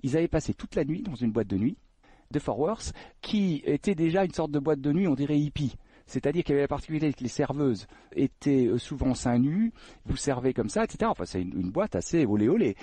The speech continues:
et très beatnik, comme on disait à l'époque. Or,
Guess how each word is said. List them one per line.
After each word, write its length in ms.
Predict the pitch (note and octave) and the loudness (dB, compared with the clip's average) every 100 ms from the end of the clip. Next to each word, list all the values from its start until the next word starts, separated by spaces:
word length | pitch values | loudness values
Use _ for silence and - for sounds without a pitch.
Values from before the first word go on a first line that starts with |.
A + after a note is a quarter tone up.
| - - | -10 0
et 320 | D3+ C3+ A2 | 2 4 2
très 260 | - - A3+ | -2 -2 0
beatnik, 480 | F#3+ - E3 - - | 0 2 0 0 -4
comme 200 | A#2 G#2+ | -2 0
on 40 | |
disait 220 | A2 A2 | 0 0
à 40 | G#2 | 0
l'époque. 380 | F#2+ F2 - - - - - - | 0 -2 -6 -12 -14 -20 -14 -4
Or, 240 | E3 C3 | -2 -2